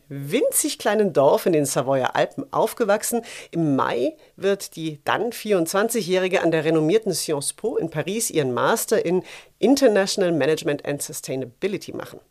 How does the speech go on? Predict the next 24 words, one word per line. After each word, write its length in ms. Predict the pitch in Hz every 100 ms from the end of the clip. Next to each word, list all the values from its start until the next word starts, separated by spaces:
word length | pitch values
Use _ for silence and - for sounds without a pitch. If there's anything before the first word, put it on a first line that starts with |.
| _ _ -
Die 60 |
meisten 500 | 135 131 214 - 254
Franzosen 520 | - 208 - 208 202
wiederum 320 | 190 185 180 175
kennen 280 | 190 196
sie 140 | 165 -
aus 220 | 151 -
T-V-Diskussionsrunden 1500 | - 139 - 135 202 196 196 190 170 170 190 - 190 196 190 190 - - -
mit 440 | 170 - - -
Industriechefs 800 | 165 151 147 - 208 - 202 - -
und 260 | 147 143
Politikerinnen, 720 | - 175 214 233 233 226 214 - - - -
durch 280 | 180 - - _
aufrüttelnde 680 | - - - 190 175 156 139
Videos 380 | 185 226 240
und 260 | - 240 - _ -
Klimademos. 760 | - 139 123 - - - - - _ _ _ _ _ _ -
Ich 220 | 339 -
wollte 280 | 240 247 240
zunächst 400 | 220 202 208 -
von 140 | 208
Camille 280 | 185 180 165
Etienne 360 | 156 180 160
wissen, 280 | 170 - 190